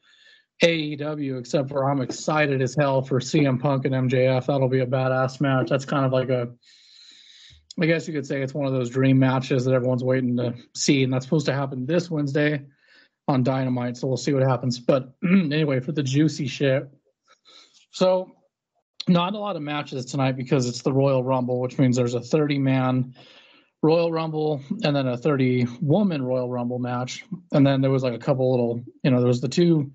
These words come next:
heavyweights, and then there was, like, a fucking, I think it was,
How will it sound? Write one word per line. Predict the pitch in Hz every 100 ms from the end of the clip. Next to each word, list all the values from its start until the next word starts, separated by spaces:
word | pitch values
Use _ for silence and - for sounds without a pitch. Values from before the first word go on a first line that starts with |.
| _ _ _ _
heavyweights, | 160 151 151 143 139 - - -
and | 135
then | 123 127
there | 123
was, | 123 117
like, | 123 120
a | 123 117 117 113
fucking, | 139 135 120 113 113 _ - - - - - _ _ _ - -
I | -
think | - 170
it | 160
was, | 139 123 143